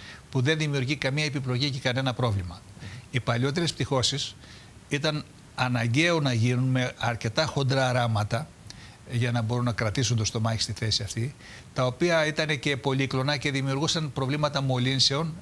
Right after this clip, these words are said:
Speaker 1: ή προβλήματα διατρήσεων. Έτσι. Δηλαδή, είχαμε, ακόμα και στην πτύχωση, είχαμε κάποιες σπάνιες περιπτώσεις επιπλοκών, όπως ήταν οι διαφυγές κλπ.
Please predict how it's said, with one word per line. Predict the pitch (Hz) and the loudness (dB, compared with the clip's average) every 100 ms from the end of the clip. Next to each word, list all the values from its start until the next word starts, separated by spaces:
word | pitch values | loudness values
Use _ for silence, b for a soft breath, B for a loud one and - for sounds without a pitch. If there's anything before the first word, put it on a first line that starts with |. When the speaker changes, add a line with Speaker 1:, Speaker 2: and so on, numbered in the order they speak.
| - | -6
Speaker 1:
ή | 151 | -4
προβλήματα | 147 135 156 165 143 | -2 0 0 0 -2
διατρήσεων. | 127 131 113 139 127 92 82 - B B B B - | 0 0 2 2 2 0 -6 -14 B B B B -4
Έτσι. | 147 - 101 B B - | -2 -2 -4 B B -2
Δηλαδή, | 131 | 2
είχαμε, | 151 156 151 135 - - - - | 4 2 2 -2 -6 -20 -12 -4
ακόμα | 120 147 151 | 2 4 4
και | 135 120 | 2 0
στην | 131 | 2
πτύχωση, | 110 135 160 - | 2 2 2 2
είχαμε | 156 151 143 | 2 2 0
κάποιες | 139 139 - 139 123 - - | 0 0 0 -2 0 -4 -8
σπάνιες | - - 143 139 135 117 | -8 0 4 4 2 0
περιπτώσεις | 127 120 143 147 - | 0 0 2 2 2
επιπλοκών, | 120 123 127 117 139 156 170 160 | 0 -2 0 0 2 2 2 -2
όπως | 143 135 135 | -4 -2 -2
ήταν | 131 135 | 0 -2
οι | |
διαφυγές | 131 120 110 110 151 - | 0 -2 -2 0 0 0
κλπ. | 139 127 | -2 -2